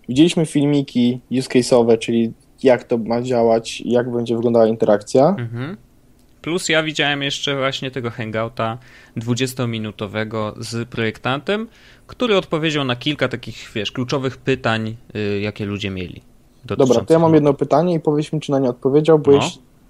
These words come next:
Speaker 1: tak, to spoko, jeśli nie, to będę, to zrobię rant.
Speaker 2: No, słucham.
Speaker 1: Czy jest jakikolwiek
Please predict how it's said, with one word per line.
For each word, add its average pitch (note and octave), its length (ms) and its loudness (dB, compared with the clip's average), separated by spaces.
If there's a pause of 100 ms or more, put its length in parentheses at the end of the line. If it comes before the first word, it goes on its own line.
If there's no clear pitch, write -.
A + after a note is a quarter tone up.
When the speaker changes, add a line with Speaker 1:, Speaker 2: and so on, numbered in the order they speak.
(120)
Speaker 1:
tak, C#3+ 260 2
to B2+ 120 -4
spoko, - 340 0
jeśli B2+ 240 -2
nie, C#3+ 140 0
to C3 120 -2
będę, B2 480 2 (200)
to B2+ 120 0
zrobię A#2+ 240 2
rant. G2 300 -2 (280)
Speaker 2:
No, G3+ 200 -4
słucham. G2+ 440 -8 (720)
Speaker 1:
Czy C#3+ 140 0
jest F3+ 300 6
jakikolwiek D3+ 680 2